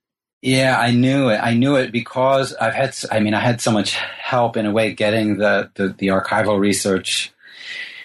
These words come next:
kind of up, up and running by, um, well, Louis Parascandolo, who I mentioned previously,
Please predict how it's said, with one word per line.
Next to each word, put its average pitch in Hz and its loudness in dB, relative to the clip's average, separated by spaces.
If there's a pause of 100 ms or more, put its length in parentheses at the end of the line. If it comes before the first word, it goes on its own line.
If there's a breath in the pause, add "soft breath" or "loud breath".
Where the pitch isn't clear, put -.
(100)
kind 113 -2
of 101 0
up, 110 0
up 117 -2
and 104 2
running 107 2
by, 107 0
um, 107 -2
well, 113 0
Louis 117 2
Parascandolo, 104 0
who 107 -2
I 98 2
mentioned 98 0
previously, 98 0